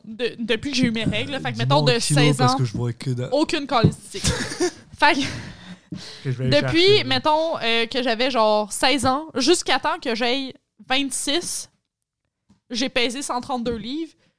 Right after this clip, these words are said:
Speaker 1: Puis là, j'en pèse cent quatre-vingts. Sauf que je mesure, hop, je suis même pas sûre, cent soixante-dix? Je sais pas.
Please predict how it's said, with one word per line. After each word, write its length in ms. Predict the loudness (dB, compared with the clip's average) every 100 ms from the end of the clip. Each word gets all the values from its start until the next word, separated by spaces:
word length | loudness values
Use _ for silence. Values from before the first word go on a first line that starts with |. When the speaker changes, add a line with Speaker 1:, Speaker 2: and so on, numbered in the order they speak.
| _ _ -4
Speaker 1:
Puis 80 |
là, 80 | 0 2
j'en 220 | 2 2
pèse 520 | 2 2 0 -4 -8 _
cent 300 | -8 0 0
quatre-vingts. 500 | 0 -2 -2 -4 -6 -10 _ _ _ _ _ _ _ _
Sauf 160 | 2 6
que 160 | 2
je 60 | 4
mesure, 380 | 0 0 -4 -6 -16 -20 _ _ -14
hop, 100 | -14 -16
je 40 | -14
suis 120 | -6
même 160 | -4 -4
pas 140 | -6
sûre, 240 | -6 -8
cent 180 | -4 -4
soixante-dix? 640 | -2 0 0 0 0 -4 _ _ _ _ _ _ -2
Je 140 | 0
sais 140 | 0 -2
pas. 220 | -2